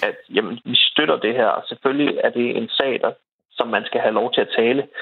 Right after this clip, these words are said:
Øh, og det kunne vi også se, at N F L sendte faktisk en, en video ud i går, hvor de svarede direkte på de ting, som spillerne efterspurgte. Øh, blandt andet, øh,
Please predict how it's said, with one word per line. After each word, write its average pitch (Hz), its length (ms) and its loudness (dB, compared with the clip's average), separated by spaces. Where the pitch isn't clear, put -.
Øh, 101 180 4
og 95 80 0
det 120 100 -4
kunne 127 120 -4
vi 113 60 4
også 120 200 0
se, 139 60 0
at 110 160 4
N 98 140 -2
F - 20 2
L 120 200 2
sendte 110 180 0
faktisk - 440 -4
en, 123 260 0
en 120 200 0
video 127 240 2
ud 113 180 0
i 117 40 -2
går, 123 320 0
hvor 107 120 -2
de 107 140 -6
svarede 120 360 2
direkte 127 420 -2
på - 140 -4
de 120 140 -4
ting, - 260 -2
som 107 160 -10
spillerne 120 520 0
efterspurgte. - 640 0
Øh, 123 200 0
blandt 113 200 -2
andet, 123 360 2
øh, 78 300 0